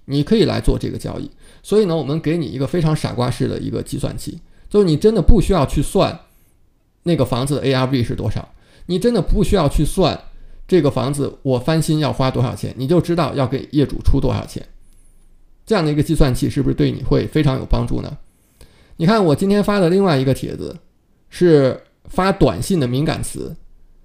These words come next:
你知道你给业主去发短信或者是打电话的时候，你不希望对方那边显示一个 SPAM，或者是被电信的运营商当作你是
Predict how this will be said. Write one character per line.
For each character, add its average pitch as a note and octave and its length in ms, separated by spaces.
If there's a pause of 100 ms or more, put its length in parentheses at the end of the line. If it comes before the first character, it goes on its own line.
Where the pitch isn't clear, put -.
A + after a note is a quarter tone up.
(140)
你 E3 100
知 G#3 60
道 A#3 120
你 F3 180
给 C#3+ 160
业 E3 220
主 A#2 140
去 C#3 300 (100)
发 D#3 120
短 A#2+ 220
信 B2+ 260
或 C#3+ 140
者 B2 60
是 D3 80
打 B2+ 160
电 C3 140
话 B2 180
的 - 100
时 - 80
候， A#2+ 120
你 A#2 100
不 D#3+ 120
希 F#3 120
望 D3+ 180
对 D3 180
方 C#3+ 220
那 C#3+ 100
边 C#3 220
显 B2 200
示 C#3 120
一 C3+ 80
个 B2+ 80
SPAM， B2 520 (200)
或 D#3 140
者 B2+ 80
是 C3+ 160
被 B2 360 (1120)
电 E3 180
信 D#3 200
的 B2 80
运 E3 180
营 C3 160
商 D3+ 340 (400)
当 E3+ 240
作 D#3+ 300
你 B2+ 260
是 - 460